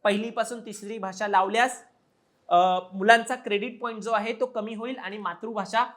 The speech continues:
दुर्लक्षित होईल. आता सहावीपासून हिंदी किंवा इतर भाषा सुरू होण्याची शक्यता असून हे आंदोलन मराठी भाषा संरक्षणाचे प्रतीक ठरणार असल्याचं देखील म्हटलं जातंय.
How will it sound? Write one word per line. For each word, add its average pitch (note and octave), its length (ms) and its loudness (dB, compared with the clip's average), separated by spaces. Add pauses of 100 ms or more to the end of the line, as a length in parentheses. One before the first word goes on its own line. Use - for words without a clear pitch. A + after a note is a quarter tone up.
(200)
दुर्लक्षित B3 560 0
होईल. D3 200 -14 (180)
आता A#3 200 2
सहावीपासून A#3+ 720 -2
हिंदी G#3 300 -8
किंवा A3 260 -4 (100)
इतर G3 200 -4
भाषा G3 340 -4 (300)
सुरू C4+ 280 2
होण्याची G3+ 400 -6
शक्यता B3 460 -2
असून G3 260 0 (340)
हे A#3+ 120 8
आंदोलन G#3 480 2 (340)
मराठी B3 400 8
भाषा G3+ 260 0
संरक्षणाचे G3+ 680 -6
प्रतीक A3 440 -8
ठरणार F3+ 300 -4
असल्याचं F3+ 380 -8
देखील F#3+ 380 -8 (140)
म्हटलं F#3+ 280 -2
जातंय. C3 280 -6